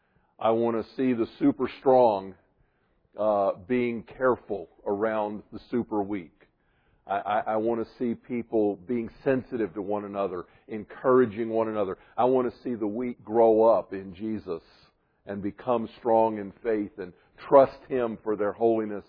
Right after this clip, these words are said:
and, and their godliness and all of those kinds of things. I want to see that happen in the church where we come together and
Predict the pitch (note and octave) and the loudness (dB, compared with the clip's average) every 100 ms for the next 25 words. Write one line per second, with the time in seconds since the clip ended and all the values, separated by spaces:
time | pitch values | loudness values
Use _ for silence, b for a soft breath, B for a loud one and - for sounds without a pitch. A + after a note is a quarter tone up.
0 | - G2 - b b - A2+ A2 G#2 G2+ | -12 -12 -14 b b -8 -6 0 2 2
1 | F#2+ A2+ A#2+ B2 A#2 G#2+ G#2 - A2+ A#2 | 2 4 4 4 2 -4 -8 -4 4 4
2 | A#2+ A2 A2+ - A#2+ A2 G2 G#2 G2 C3 | 4 0 -4 -6 -10 -10 -10 -12 -2 2
3 | D3 C#3 - C3 A#2+ G2 A2+ A2+ A2 G#2 | 2 2 0 0 0 0 -2 -4 -6 -12
4 | F#2+ - C3 A#2 F#2+ - b b _ B2+ | -14 -4 2 2 0 -8 b b _ 4
5 | B2 A#2+ A#2 - D3 D3 C3 C3 B2 A2+ | 6 4 0 -2 -2 -2 2 2 4 -2